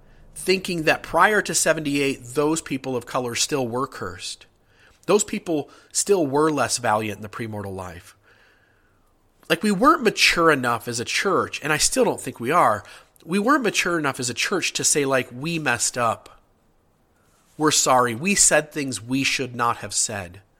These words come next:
It's like the church is so scared to admit just how fallible it is. Like, "Yeah, we make mistakes, but don't ask us to name them specifically."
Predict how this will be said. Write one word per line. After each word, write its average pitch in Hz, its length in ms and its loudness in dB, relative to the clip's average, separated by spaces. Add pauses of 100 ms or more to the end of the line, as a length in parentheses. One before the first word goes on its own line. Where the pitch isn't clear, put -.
(960)
It's 202 180 2
like 285 140 0
the 262 80 -4
church 269 400 -2
is 190 100 -2
so 196 800 4 (920)
scared 170 800 2 (1120)
to 160 140 2
admit 147 440 0
just - 300 0
how 131 140 0
fallible 120 600 -2
it 101 80 -8
is. 107 520 -6 (380)
Like, - 360 -4
"Yeah, 247 280 4
we 269 160 4
make 240 220 2
mistakes, 160 540 0
but 135 200 -6
don't 247 220 2
ask 143 360 2
us 120 140 -2
to - 120 -8
name 127 320 -4
them 113 160 -8
specifically." 101 920 -6